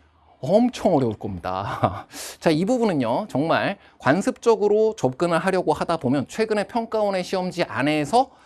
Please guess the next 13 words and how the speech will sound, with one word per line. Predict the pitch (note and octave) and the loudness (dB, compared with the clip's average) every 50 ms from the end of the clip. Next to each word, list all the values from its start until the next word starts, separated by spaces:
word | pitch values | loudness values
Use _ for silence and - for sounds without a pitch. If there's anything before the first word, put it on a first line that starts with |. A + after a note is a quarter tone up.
| _ _ - | _ _ 4
늘 | B2+ D3 A3 A#3+ A#3+ | 4 4 4 4 0
그래 | - - C3 E3 | -2 -2 0 2
왔듯이 | F3 C3 - - - - F#3 E3+ - - - F#2+ C#3 - _ _ - _ _ _ _ _ - | 2 0 -2 -6 -8 -6 -6 -6 -6 -8 -12 -12 -14 -14 _ _ -20 _ _ _ _ _ -16
사 | - - G#2 A#2 | -12 -8 -4 -2
점 | C3+ F#3 E3+ C3+ - | 0 0 0 0 -2
초반부에서도 | - - G#3 C4+ C#4 C4+ B3+ A#3+ G#3 E3+ - - B2 - G#2 | -4 -4 -2 0 2 2 2 2 2 0 0 -2 -8 -8 -10
후반부에서도 | - - - F3+ A#3+ C4+ C4 G#3 F3+ C#3+ B2 - A2+ G#2 - D#2+ F#2+ C3 F3+ - _ _ - | -12 -8 -4 0 2 2 2 2 2 0 0 -2 -6 -12 -10 -8 -6 -6 -8 -8 _ _ -6
그냥 | - - D3+ E3+ G3+ A3+ A#3 C4 | 0 2 4 4 4 4 2 0
습관적으로 | C4 - - - - G#3+ G#3 F#3+ F#3+ F3+ F3 E3+ D#3 | -2 -4 -6 -2 0 0 0 2 0 -2 0 -2 -2
관습적으로 | - C3+ B2+ C3 - - - C3+ A#2 B2+ B2 | -2 -2 -4 -6 -6 -8 -6 -6 -4 -4 -6
풀이하려고 | - - D#3+ D3 C#3+ C3+ B2+ B2 A#2 A#2+ A#2+ | -8 -6 -4 -2 0 0 0 0 -2 -2 -4
했을 | A#2+ - - - B2 A2+ | -6 -6 -8 -8 -8 -6
때는 | - A2+ G#2+ G#2+ B2 F3 A#3+ | -4 -4 -4 -2 -2 -4 -6